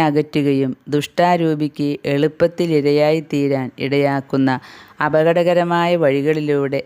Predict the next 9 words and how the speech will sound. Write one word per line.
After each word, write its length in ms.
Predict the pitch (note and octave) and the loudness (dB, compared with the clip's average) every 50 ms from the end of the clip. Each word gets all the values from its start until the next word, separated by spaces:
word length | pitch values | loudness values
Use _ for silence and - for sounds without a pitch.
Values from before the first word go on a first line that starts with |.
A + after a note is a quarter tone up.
| - - | -6 -6
എന്നെ 240 | C#3+ C#3 C#3 C#3+ C#3+ | -4 -2 -2 -2 -2
നയിക്കുകയും 760 | C#3 C#3 C3+ C3+ C#3 C3+ C3+ - D3+ C#3+ C#3+ D3 D3 D3 D3+ | -2 -4 -2 -4 -4 -6 -6 -4 -2 0 0 0 0 0 -2
ചെയ്ത 480 | C#3+ - - C3+ C3+ C3+ C3 C#3 C3 C3 - - | -4 -2 0 0 0 2 0 0 -2 -2 -4 -4
ഈ 100 | C3 C3+ C#3+ | -2 -2 -2
കുരുക്ക് 500 | C#3+ - - C#3 C#3 C#3 C3 - - C3+ B2+ - - - | -2 -2 -2 -2 -2 -2 -2 -2 -2 -2 -2 -4 -6 -6
ഇല്ലായ്മ 520 | C#3 C3+ C#3 C#3 D3 D3 D3 D3+ D#3 D#3+ D#3+ D3+ - | -4 -2 0 0 2 2 2 0 0 -2 -4 -4 -4
ചെയ്യുകയും 480 | D3 C3+ C3 C3+ C3 B2+ B2+ C3 C3 B2+ A#2+ | -4 -2 -2 -2 -2 -2 -4 -4 -4 -6 -6
ചെയ്യണമേ 580 | - - C3+ B2+ B2+ C3 B2+ B2+ B2 B2 A#2+ - - - - - - - _ - D3 D3 | -6 -6 -4 -4 -4 -4 -4 -2 -4 -4 -6 -8 -12 -18 -20 -20 -20 -14 _ -4 0 0
എന്ന് 260 | D3 C#3+ C#3+ C#3+ | 2 2 2 0